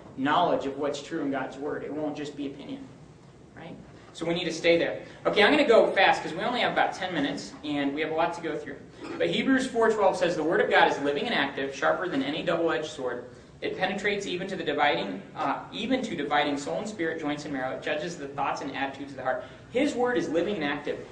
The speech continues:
His Word is gonna change people from the inside out. His Word is gonna be real to people where they are at today. We must understand His Word by reading, studying,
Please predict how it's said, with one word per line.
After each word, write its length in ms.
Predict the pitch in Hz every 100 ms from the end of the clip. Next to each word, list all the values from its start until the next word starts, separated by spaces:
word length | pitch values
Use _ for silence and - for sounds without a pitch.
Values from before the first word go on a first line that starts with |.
| - -
His 280 | 240 294
Word 280 | 226 214 208
is 120 | 170
gonna 160 | 170 156
change 380 | 135 156 196 202
people 220 | 202 196
from 160 | 165 175
the 80 |
inside 340 | 160 170 175 131
out. 240 | - -
His 220 | 214 254
Word 200 | 226 214
is 140 | 175 156
gonna 160 | 165
be 140 | 156 147
real 420 | 139 170 202 196
to 100 | 170
people 320 | 156 151 143
where 260 | 135 147 160
they 120 | 151
are 100 | 147
at 260 | 139 135 139
today. 300 | 127 123 120 - - - -
We 120 | 220
must 260 | 240 -
understand 480 | 202 170 165 175 196
His 100 | 214
Word 220 | 180 175
by 140 | 143 127
reading, 580 | 131 143 208 233 240 -
studying, 560 | - 120 170 190 -